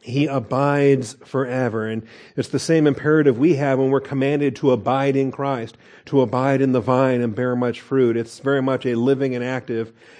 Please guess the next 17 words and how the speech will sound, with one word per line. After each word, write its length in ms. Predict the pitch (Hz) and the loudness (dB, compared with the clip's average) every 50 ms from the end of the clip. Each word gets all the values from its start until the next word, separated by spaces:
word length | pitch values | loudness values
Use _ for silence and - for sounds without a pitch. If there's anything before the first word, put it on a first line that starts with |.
| - - - | -20 -18 -8
uh, 80 | 180 | -6
operation. 1040 | 123 117 120 120 117 123 127 - 131 113 113 120 120 117 113 - - 113 95 92 104 - | -4 -4 -2 -2 -2 -2 -2 -2 -2 -2 -2 0 -2 -2 -4 -6 -10 -12 -12 -12 -16 -16
So 140 | - - 123 | -10 -6 -4
I, 80 | 117 127 | -2 -2
I 200 | 127 131 139 143 | -2 -2 -2 -2
like 180 | 143 139 135 | -2 -2 -2
abide 600 | - 120 110 - 120 117 123 123 120 120 117 107 | -4 -8 -6 -4 -4 -2 -2 -2 -2 -2 -4 -2
better 180 | 104 120 117 113 | -2 -2 -2 -2
than 160 | 110 113 107 | -2 -6 -8
continues. 680 | 104 - 107 107 - - 135 120 117 113 107 104 104 - _ _ - - - - - - | -8 -10 -12 -12 -10 -8 -6 -6 -4 -6 -6 -8 -10 -14 _ _ -20 -20 -20 -20 -16 -6
He 100 | - 151 | 0 0
abides 540 | 147 127 110 135 143 151 156 156 156 135 - | 0 2 2 2 2 4 4 4 4 2 -2
forever. 580 | - - 143 147 135 147 151 143 123 127 120 117 | -4 -2 -2 0 2 2 2 2 2 2 0 0
He 160 | - 151 135 | 0 0 -2
holds 480 | 120 - - 170 170 165 160 143 120 | 0 0 0 2 2 2 2 0 -2
his 260 | - 147 170 170 151 - | -2 2 4 4 4 2
priesthood 800 | - - 156 147 143 127 - - 156 147 143 143 143 139 143 | -4 -6 -2 -2 -2 -4 -4 -2 2 6 6 6 4 2 -6